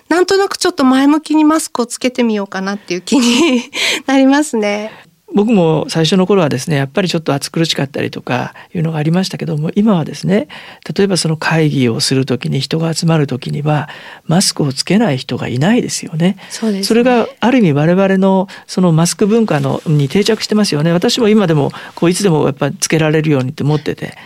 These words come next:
Speaker 2: そして必要な時につけるというふうな形。あの、他の国に比べてですね、アメリカ、ヨーロッパの、の国に比べて、マスク文化が定着しつつありましたよね。
Speaker 1: はい。
Speaker 2: 花粉症のシーズンで、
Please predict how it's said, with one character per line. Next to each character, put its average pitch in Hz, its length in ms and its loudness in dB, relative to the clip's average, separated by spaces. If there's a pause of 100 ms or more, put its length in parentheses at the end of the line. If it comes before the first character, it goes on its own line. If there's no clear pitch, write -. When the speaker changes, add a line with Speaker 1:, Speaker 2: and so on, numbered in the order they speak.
(220)
Speaker 2:
そ 254 80 2
し 262 60 -2
て 202 320 2
必 - 220 -2
要 160 80 4
な 151 80 2
時 156 180 -2
に 208 100 2
つ - 80 -2
け 156 140 0
る 139 80 -2
と - 80 -4
い 123 40 0
う - 20 -4
ふ - 20 -4
う 120 60 -2
な - 80 -6
形。 131 500 -6 (460)
あ 160 60 0
の、 151 140 0
他 143 180 -2
の 165 140 2
国 165 240 2
に 143 80 0
比 131 100 -2
べ 143 240 0
て 170 80 -4
で 160 120 -6
す - 120 -6
ね、 185 200 4
ア 143 60 0
メ 147 140 2
リ 147 80 0
カ、 139 140 0
ヨ 147 140 4
ー - 20 2
ロ 160 80 2
ッ - 20 -8
パ 143 160 -2
の、 113 180 -2 (120)
の 123 160 0
国 131 200 0
に 127 120 -2
比 - 80 -4 (120)
べ 120 120 -4
て、 156 300 0 (360)
マ 143 140 0
ス - 100 -2
ク 190 140 2
文 202 220 4
化 139 120 -2
が 120 140 -4
定 175 180 0
着 208 260 0
し - 120 -2
つ - 100 -2
つ 147 140 -2
あ 123 80 0
り 143 80 2
ま 180 120 2
し 170 60 -2
た - 100 -8
よ 78 140 -6
ね。 175 180 2
Speaker 1:
は 233 220 -4
い。 190 140 -8 (120)
Speaker 2:
花 147 260 2
粉 175 60 4
症 175 220 2
の 170 140 2
シ 180 180 2
ー 165 40 2
ズ 147 180 -2
ン 139 40 -6
で、 117 280 -4